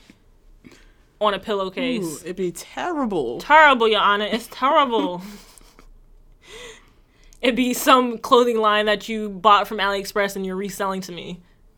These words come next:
Speaker 1: That's not a move.
Speaker 2: The amount of people who are literally just, like, reselling some cheap shit they got.
Speaker 1: I hate that.
Speaker 2: Like,
Speaker 1: Please, find a true manufacturer.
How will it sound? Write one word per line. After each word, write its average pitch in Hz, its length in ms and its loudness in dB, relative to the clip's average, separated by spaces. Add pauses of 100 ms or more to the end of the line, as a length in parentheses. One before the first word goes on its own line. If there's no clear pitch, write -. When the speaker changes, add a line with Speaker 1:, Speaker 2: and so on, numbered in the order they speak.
(560)
Speaker 1:
That's 196 100 -14
not 220 120 -4
a 196 40 -4
move. 170 560 -10 (720)
Speaker 2:
The 139 220 -8
amount 170 240 -4
of - 60 -12
people 175 200 -6
who 160 180 -4
are 131 220 -8 (200)
literally 151 340 -6
just, 143 180 -10
like, 139 140 -12
reselling 139 600 -8
some 135 200 -10
cheap 151 260 -12
shit 135 300 -10
they 147 120 -6
got. 143 420 -8 (600)
Speaker 1:
I 233 140 10
hate 196 240 -4
that. 170 260 -4
Speaker 2:
Like, 127 680 -6
Speaker 1:
Please, 233 380 -6
find 311 220 2
a 233 160 -2
true 226 260 -8
manufacturer. 175 880 -8